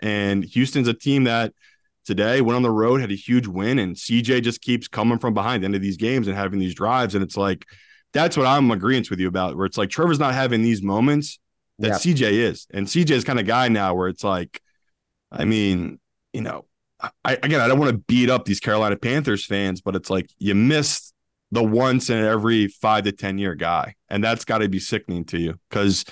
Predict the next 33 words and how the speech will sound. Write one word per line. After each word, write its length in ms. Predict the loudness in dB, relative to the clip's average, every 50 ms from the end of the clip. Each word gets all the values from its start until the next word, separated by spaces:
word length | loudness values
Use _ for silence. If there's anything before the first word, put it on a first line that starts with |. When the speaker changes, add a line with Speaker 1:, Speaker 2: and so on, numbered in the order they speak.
| -20 -20 -20 -20 _ _ _ -4
Speaker 1:
the 80 | -2 0
shit 260 | 2 2 2 0 2
C 160 | 2 2 2
J 120 | 4 4 4 2
is 100 | 2 2
doing 300 | 2 2 2 4 2 2
as 140 | 2 2 2
a 60 | 2
rookie, 420 | 4 2 2 0 0 -2 -2 0
like, 160 | 0 -2 0
you 100 | 0 -2
just 320 | 0 2 2 0 0 2 2
don't, 220 | 2 2 2 2
you 80 | 2 2
don't 160 | 2 0 0
see 140 | -2 -4 0
guys 320 | 2 2 4 2 2 0
at 100 | -2 -6
four 220 | _ -4 0 0 0
or 40 |
five 280 | 0 2 2 2 4 4
years 200 | 4 4 6 4
in 60 | 2
the 80 | 0 0
league 300 | 0 -2 -4 -4 -6 -2
do 120 | 0 2
these 160 | 2 2 0
kind 200 | -2 -2 -4 -2
of 120 | -2 -4 -2
things 240 | -2 -2 -2 -2 -4
back-to-back 600 | -4 -2 -4 -2 -2 -4 -2 -2 -2 -2 -4 -4
weeks. 240 | -6 -6 -6 -6 -4
So 300 | -2 0 0 0 0